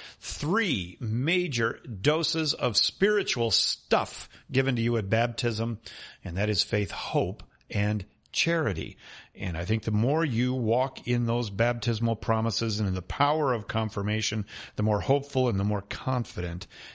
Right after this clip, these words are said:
you will become. Got another one here. Uh, Marisa. No, yeah, no, Marisa didn't write it. Let's see. Who do we have? Les wrote this. Les writes in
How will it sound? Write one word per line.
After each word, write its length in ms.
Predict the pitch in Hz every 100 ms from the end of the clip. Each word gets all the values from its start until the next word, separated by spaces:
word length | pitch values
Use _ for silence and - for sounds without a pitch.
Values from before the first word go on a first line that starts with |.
| -
you 420 | 90 95 104 104
will 460 | 98 95 101 98 98 -
become. 580 | 95 90 - 104 92 82 - - - - - -
Got 160 | 208
another 260 | 196 226 214
one 160 | 180
here. 400 | 143 170 175 175 -
Uh, 500 | 160 160 156 151 180
Marisa. 1120 | 147 165 139 214 254 - 160 101 80 76 80
No, 300 | 165 196 123
yeah, 160 | 214
no, 240 | 208 170 110
Marisa 420 | 113 127 185 165
didn't 220 | 113 95
write 200 | 90 120
it. 200 | 185 -
Let's 200 | 139 -
see. 560 | - 151 131 101 87 - - - - - - - _
Who 120 | 156
do 60 | 180
we 240 | 190 170
have? 420 | 104 92 120 107 92
Les 420 | 135 247 - -
wrote 300 | 117 95 -
this. 320 | 87 - -
Les 260 | 120 139 -
writes 300 | 101 92 92
in 220 | 90